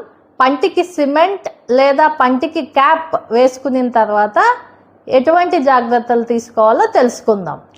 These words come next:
పంటికి సిమెంట్ లేదా పంటికి క్యాప్ వేసుకున్న తర్వాత ఒక అరగంట సేపు నీళ్లు కానీ లేదంటే ఆహారం కానీ తీసుకోకూడదు. ఒక రోజంతా గట్టివి మరియు పంటికి అతుక్కునే ఆహారం తీసుకోకుండా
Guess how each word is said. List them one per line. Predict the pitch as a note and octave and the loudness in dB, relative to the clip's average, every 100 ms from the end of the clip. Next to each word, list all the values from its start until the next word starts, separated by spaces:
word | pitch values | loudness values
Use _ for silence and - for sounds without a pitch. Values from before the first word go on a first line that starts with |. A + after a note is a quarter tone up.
| _ _ - | _ _ -2
పంటికి | C4 C4+ F4 F4 | 0 0 -2 -2
సిమెంట్ | E4+ D4+ C#4 C#4+ E4+ E4 | -2 -2 -2 -2 -4 -2
లేదా | D4+ C4+ D4 | 0 2 2
పంటికి | D4 B3 B3 C#4 C#4 | 0 -2 -2 -4 -6
క్యాప్ | - A#3 D4 D4 | -4 0 0 2
వేసుకున్న | C4+ A#3+ B3 A#3+ A3+ G#3+ | 2 2 0 -6 -4 -4
తర్వాత | G#3 F#3 F#3 F3+ F3 | -6 -6 -4 -6 -2
ఒక | C#4+ F4+ D4+ C4+ | 0 2 2 2
అరగంట | A3 A#3 C4+ D#4 D#4 | 2 2 2 0 0
సేపు | D#4 D#4 D4 C#4+ D4 F4+ G#4 - - _ _ - | -2 0 2 2 -2 -8 -8 -10 -20 _ _ -6
నీళ్లు | B3+ D#4+ E4 D#4 | -2 2 2 0
కానీ | C#4 A#3+ B3 C4+ C#4 | 2 2 2 2 0
లేదంటే | B3 A#3+ A#3+ A#3+ C4+ | 0 0 -2 0 2
ఆహారం | A#3 A3 B3 C4+ C#4 C4 | 2 2 2 2 2 0
కానీ | A#3+ A3 A#3+ | 0 0 0
తీసుకోకూడదు. | G#4+ D4+ C4 - G#3 G3 E3 D#3+ D#3 - _ A#3+ | 0 -2 -2 -4 -4 -4 -8 -10 -16 -20 _ -2
ఒక | A#3 | 2
రోజంతా | C4 B3+ C#4 E4+ D#4+ D#4 - D#4+ F#4+ G4 - _ _ - | 4 6 4 4 2 0 2 2 2 0 -12 _ _ -6
గట్టివి | G3 A#3+ A#3+ C#4+ C#4 C#4+ C#4+ | 0 0 0 -4 -2 -2 -2
మరియు | C4+ B3+ C4 C4+ | 0 0 2 0
పంటికి | C4+ C4 C4 C#4 E4+ | 0 0 0 -2 0
అతుక్కునే | C4+ A3+ A3 D#4 F#4 F4+ | 0 0 -2 -4 -2 0
ఆహారం | D#4+ B3+ A#3 A#3 C4 C4+ B3+ | 2 4 2 2 2 2 0
తీసుకోకుండా | A#3+ A#3 A3+ - A#3 A3 G#3+ G#3 A3+ | 0 -4 -4 -2 0 -2 -8 -4 -2